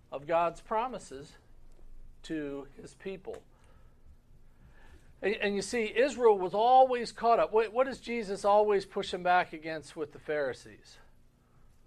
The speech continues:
Their exclusion of the Gentiles because they're the special priests of God. That's, that's what you, you can read through the Gospels and you'll see that pushed. Jesus is addressing that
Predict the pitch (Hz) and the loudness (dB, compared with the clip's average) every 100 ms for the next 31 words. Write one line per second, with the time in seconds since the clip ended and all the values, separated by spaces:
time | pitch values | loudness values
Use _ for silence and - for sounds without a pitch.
0 | - _ - 110 127 127 127 120 - 117 | -20 _ -16 -8 -6 -6 -8 -10 -16 -16
1 | - - 180 226 214 127 113 113 151 160 | -14 -8 -4 -4 -4 -10 -12 -12 -16 -20
2 | - - 135 123 127 127 131 120 123 113 | -20 -14 -12 -12 -12 -8 -8 -10 -12 -12
3 | 104 120 135 - 113 123 113 113 131 123 | -12 -14 -16 -20 -18 -16 -16 -14 -14 -14
4 | - - 135 - 127 - - 151 135 - | -18 -14 -14 -12 -14 -14 -12 -12 -12 -16
5 | - - 117 139 147 104 78 - - - | -14 -14 -6 0 0 0 -6 -16 -20 -20
6 | - - - 143 - 160 175 202 - 139 | -20 -20 -16 -16 -14 -12 -10 -10 -14 -18
7 | 139 147 170 147 151 196 220 196 185 196 | -18 -16 -12 -8 -8 -8 -8 -8 2 4
8 | 190 - 139 139 143 135 180 160 143 - | 4 0 -12 -14 -14 -8 -2 -2 -2 -2
9 | 240 196 143 - - _ - - 180 185 | 2 2 0 -10 -20 _ -20 -16 -12 -10
10 | 185 190 160 147 170 190 - 170 156 147 | -6 -6 -6 0 4 4 4 -4 -4 -4